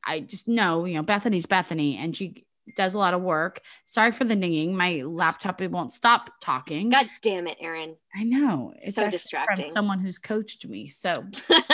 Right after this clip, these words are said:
Speaker 1: an accident.
Speaker 2: Okay.
Speaker 1: Um, okay. So what I'd like you to do, I'll give a little sample of coaching that we would do in the class.
Speaker 2: Okay.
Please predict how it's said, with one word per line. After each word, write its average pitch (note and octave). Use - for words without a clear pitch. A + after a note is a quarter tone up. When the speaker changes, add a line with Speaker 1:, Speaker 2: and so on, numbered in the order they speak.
Speaker 1:
an A#3
accident. E3+
Speaker 2:
Okay. F#3
Speaker 1:
Um, G#3+
okay. A#3+
So D3+
what G#3+
I'd A3
like B3+
you C#4+
to C#4
do, G3
I'll G#3
give A3
a A3+
little A3+
sample G3+
of D#3+
coaching E3+
that C3+
we D3+
would D3
do D3+
in C#3+
the C#3
class. A2+
Speaker 2:
Okay. -